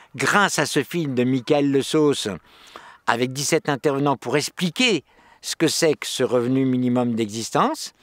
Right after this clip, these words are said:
et donc qu'il faudrait qu'il passe dans tous les utopias avant les présidentielles,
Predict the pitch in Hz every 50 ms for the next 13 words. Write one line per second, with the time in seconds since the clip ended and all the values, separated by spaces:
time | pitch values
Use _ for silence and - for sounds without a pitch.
0 | _ - - - - - _ _ - 131 131 147 151 139 - - 131 113 - 139
1 | 131 135 127 - - 123 - - 143 131 117 110 117 113 - - 147 131 131 131
2 | 117 110 113 98 - 135 123 - - 139 151 143 143 139 - 117 120 117 123 123
3 | 123 117 117 - - 113 107 107 107 110 113 107 - - 214 269 330 311 139 101
4 | 90 90